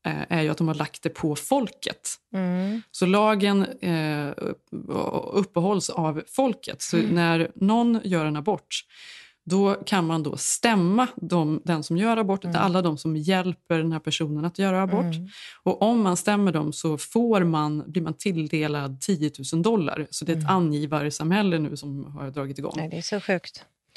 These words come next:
Speaker 2: Och det var väl till och med så att det var ett tillägg i detta att om man får reda på att någon då väljer att åka till en annan delstat för att göra abort där det då fortfarande är lagligt,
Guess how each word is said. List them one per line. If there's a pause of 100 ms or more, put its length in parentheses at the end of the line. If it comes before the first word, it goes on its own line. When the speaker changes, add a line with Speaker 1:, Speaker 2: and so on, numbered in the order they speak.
(300)
Speaker 2:
Och
det
var
väl
till
och
med
så
att
det
var
ett (100)
tillägg
i
detta
att
om (640)
man
får
reda
på
att
någon
då
väljer
att
åka
till
en
annan
delstat
för
att
göra
abort
där
det
då
fortfarande
är
lagligt,